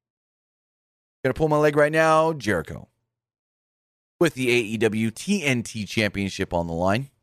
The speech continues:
We got Miro defending against Eddie Kingston. I'm gonna say it's God's favorite champion. Miro is gonna win. And then he's gonna do just like he said on Dynamite. He's gonna win,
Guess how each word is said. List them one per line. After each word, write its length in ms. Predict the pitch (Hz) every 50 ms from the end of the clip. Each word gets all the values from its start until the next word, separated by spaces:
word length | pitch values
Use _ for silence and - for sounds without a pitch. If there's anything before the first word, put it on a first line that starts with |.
| _ _ _ _ _ _ _ _ _ _ -
We 40 | 107
got 160 | 110 101 98
Miro 480 | 110 120 143 170 180 156 131 101 78 82
defending 460 | 87 107 - 120 117 113 113 117 117
against 340 | 113 107 120 117 110 - - -
Eddie 260 | - 98 92 90 90
Kingston. 680 | - - - 135 135 139 - - - 143 135 131 131 - _ _ _ _ _ _ _ _ _ -
I'm 140 | 196 202
gonna 160 | 196 196 196 185
say 240 | - - 180 175
it's 140 | 170 143 117
God's 440 | 98 104 120 127 143 160 160 - -
favorite 320 | - - 156 160 151 156
champion. 580 | 139 - - 147 156 160 - 156 143 113 87 85 _ _ _ _ _ _ _ _ _ _ _ _ _ _ _ _ _ _ _ _ _ _ -
Miro 500 | 127 143 175 175 156 123 110 117 127 - _ _ _ _ _ _ _ _ _ _ _ _ _ _ _
is 100 | - 117
gonna 200 | 120 139 139 139
win. 400 | 139 143 151 165 160 123 92 90 - _ _ _ _ _ _
And 100 | - 143
then 80 | 151
he's 80 | 151 151
gonna 100 | 151 151
do 160 | 139 143 151
just 240 | 147 135 156 151 139
like 140 | 160 151 143
he 80 | 147
said 200 | 143 - 170 156
on 120 | 151 151 147
Dynamite. 500 | 135 156 160 160 156 147 131 107 85 - _ _ _ _ _ _ _
He's 100 | - 143
gonna 180 | 143 151 147 143
win, 340 | 147 151 160 170 180 185